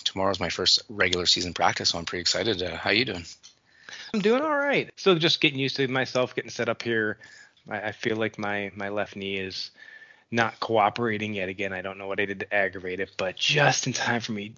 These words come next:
Speaker 2: just to jump on the ice and, and jump onto the field for Aussie rules. And my knee's like, "You know what? Maybe not." So a little bit frustrated,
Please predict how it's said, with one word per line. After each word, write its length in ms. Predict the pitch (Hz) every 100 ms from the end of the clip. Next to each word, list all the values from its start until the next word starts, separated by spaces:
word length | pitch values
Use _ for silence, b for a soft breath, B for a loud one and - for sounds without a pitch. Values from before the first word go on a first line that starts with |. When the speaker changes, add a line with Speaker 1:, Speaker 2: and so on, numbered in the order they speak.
| -
Speaker 2:
just 340 | - - 165 -
to 60 |
jump 280 | 147 143 113
on 120 | 123
the 140 | 123 107
ice 320 | 104 101 -
and, 220 | 95 95
and 160 | 98 92
jump 200 | 104 92
onto 140 | 101
the 80 | 98
field 240 | - 98
for 80 | -
Aussie 420 | 98 98 98 98
rules. 360 | 90 107 98 95
And 100 | 101
my 120 | 98
knee's 240 | 104 107 110
like, 260 | 101 -
"You 40 | 135
know 140 | 147
what? 300 | 151 170 170 - _ 123
Maybe 320 | 120 117 117
not." 320 | 95 85 80 - b
So 200 | - -
a 40 | 120
little 240 | 123 147
bit 100 | 143
frustrated, 720 | - 139 139 156 160 160 160